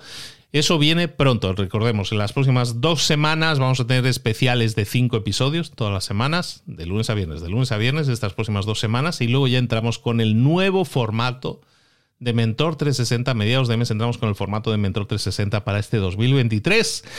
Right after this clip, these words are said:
por lo menos hasta el verano. Si no gusta, a ver, ya veremos de cambiarlo y irlo mejorando, pero como sabéis, el ansia siempre ha sido de mejora, de crecimiento.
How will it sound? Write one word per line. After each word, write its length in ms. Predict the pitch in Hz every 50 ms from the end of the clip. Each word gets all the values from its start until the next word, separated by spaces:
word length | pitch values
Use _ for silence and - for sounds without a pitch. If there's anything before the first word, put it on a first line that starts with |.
| - - - -
por 100 | - 90
lo 60 | 85 92
menos 140 | 131 156 165
hasta 200 | 170 165 - 151
el 80 | 143
verano. 400 | 131 117 113 131 131 113 95 80
Si 180 | - - - 82
no 120 | 87 95 101 107
gusta, 440 | 107 113 123 120 - 160 160 165
a 40 | 139 113
ver, 120 | 113 107
ya 140 | 101 113 107
veremos 300 | 104 98 101 107 113 104
de 200 | 110 110 110 104
cambiarlo 420 | - 101 101 104 110 110 131 135
y 100 | 120 117
irlo 260 | 117 110 117 117 117
mejorando, 560 | 117 113 113 - - 113 117 117 113 113 107 113
pero 400 | 120 110 113 110 107 - - _ - - _ _
como 200 | - 117 117 120
sabéis, 380 | - 131 113 120 143 156 147 -
el 100 | 123 123
ansia 260 | 135 139 139 - 135
siempre 300 | - - 131 123 120 120
ha 40 | 107
sido 240 | - 117 107 101 95
de 80 | 87
mejora, 380 | 90 92 90 - - 143 139 131
de 120 | 113 104
crecimiento. 640 | - - 90 - - - 104 123 143 139 143 170 170